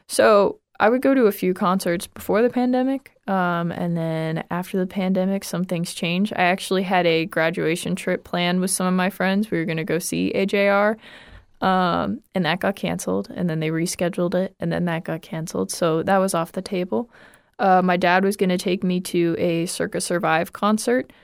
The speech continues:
um, for one of their album anniversaries that I was really excited for. Same thing, got rescheduled, canceled, rescheduled, canceled. They just took it off the table and everyone was refunded. And so really upset about that one. Um,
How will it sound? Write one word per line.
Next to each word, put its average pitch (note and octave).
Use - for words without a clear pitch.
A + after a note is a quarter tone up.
um, E3
for F#3+
one F3+
of E3+
their D#3+
album E3
anniversaries F#3+
that F3+
I F3+
was F3+
really F#3
excited F#3+
for. G3
Same F#3
thing, D#3+
got D#3
rescheduled, F#3+
canceled, F3+
rescheduled, F#3+
canceled. F3
They E3+
just E3+
took -
it -
off -
the -
table -
and -
everyone -
was G3
refunded. -
And G#3+
so -
really G#3
upset F3
about D#3+
that D#3
one. D#3
Um, F3